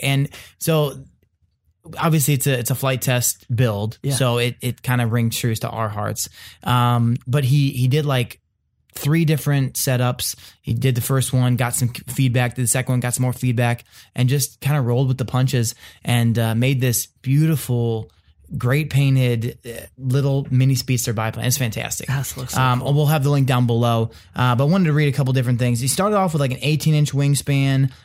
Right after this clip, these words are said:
Speaker 1: went to twenty, uh, then he, then he, he grew it to a twenty-four inch
Speaker 2: Mm-hmm.
Speaker 1: wingspan.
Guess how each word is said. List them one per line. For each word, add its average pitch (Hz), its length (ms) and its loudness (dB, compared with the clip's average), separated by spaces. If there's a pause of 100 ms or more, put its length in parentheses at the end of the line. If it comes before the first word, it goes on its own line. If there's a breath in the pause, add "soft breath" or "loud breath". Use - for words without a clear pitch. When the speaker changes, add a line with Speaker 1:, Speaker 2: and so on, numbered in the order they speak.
Speaker 1:
went 131 200 0
to 120 60 -2
twenty, 147 640 2 (240 loud breath)
uh, 113 800 0 (100)
then 135 200 0
he, 139 160 2
then 127 160 2
he, 120 260 -2
he 123 140 -2
grew 139 220 2
it 143 100 -2
to 127 80 2
a 120 40 2
twenty-four 151 540 0
inch 143 160 0
Speaker 2:
Mm-hmm. 135 220 0
Speaker 1:
wingspan. 131 580 0